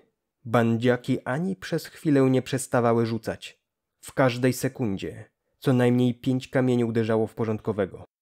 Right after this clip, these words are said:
Żaden jednak nie trafiał w kluczowe punkty na ciele. Ostre kawałki wbijały się w przedramiona i plecy, ale nie mogły go zatrzymać. Zbliżał się do chłopców struny z wrzaskiem,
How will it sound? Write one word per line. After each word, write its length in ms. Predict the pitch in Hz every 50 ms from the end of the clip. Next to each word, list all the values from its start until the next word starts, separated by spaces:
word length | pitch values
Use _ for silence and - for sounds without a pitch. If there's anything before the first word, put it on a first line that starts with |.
| _ _ _ _ _ _ _ _ _ _ _ _ _ _ _ _ _ _
Żaden 520 | 127 117 117 117 123 123 127 135 165 160 160
jednak 380 | 151 147 131 135 127 123 -
nie 80 | 127 117
trafiał 440 | - - 113 117 117 - - 110 101
w 120 | - -
kluczowe 380 | - 131 113 - - 110 107 107
punkty 460 | 110 - 117 110 104 - - - 107
na 120 | 104 101
ciele. 440 | 95 - - 107 - - - - - _ _ _ _ _ _ _
Ostre 400 | - 110 113 - - - 117 123
kawałki 500 | 117 - 123 107 117 117 113 110 - 127
wbijały 420 | 113 110 113 123 117 113 107 113 110
się 180 | - 127 117
w 60 | - -
przedramiona 680 | - - 123 113 120 127 127 127 131 123 113 107 101
i 100 | 107 110
plecy, 560 | - _ 135 131 127 113 - - 104 - 104 - _ _ _ _ _ _ _ _ _ _ _ _ _ _ _
ale 300 | _ - 104 104 98 104
nie 140 | 104 113 113
mogły 400 | 113 110 107 98 90 98 104 107
go 140 | 110 120 113
zatrzymać. 840 | 110 123 120 - - - - - - 78 78 - - - - - _ _ _ _ _ _ _ _ _ _ _ _ _ _ _ _ _ _ _
Zbliżał 560 | 151 143 143 143 160 160 151 139 131 123 120
się 200 | - 127 120 120
do 100 | 123 117
chłopców 440 | - - 127 117 - - 127 110 -
struny 400 | - - - 123 123 120 117 117
z 80 | 110
wrzaskiem, 680 | 113 113 120 117 113 104 - - - - - - -